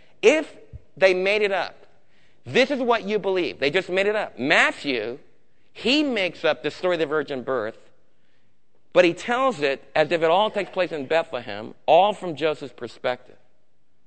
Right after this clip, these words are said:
Luke, independent from Matthew, makes up the same fundamental story, this incredible cock and bull, miraculous myth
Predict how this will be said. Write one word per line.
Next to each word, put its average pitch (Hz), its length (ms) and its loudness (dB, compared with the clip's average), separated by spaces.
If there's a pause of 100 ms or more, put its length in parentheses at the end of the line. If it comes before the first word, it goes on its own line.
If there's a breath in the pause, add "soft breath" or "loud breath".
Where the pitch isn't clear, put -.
(1160)
Luke, 202 640 4
independent 247 640 2
from 190 180 -2
Matthew, 226 360 0
makes 220 460 0
up 240 260 -4
the 196 80 0
same 320 440 -2
fundamental 247 640 -2
story, 240 400 -4
this 143 180 -4
incredible 247 840 0
cock 226 420 -2
and 214 180 0
bull, 180 480 -2 (160)
miraculous 180 920 0
myth 151 480 -4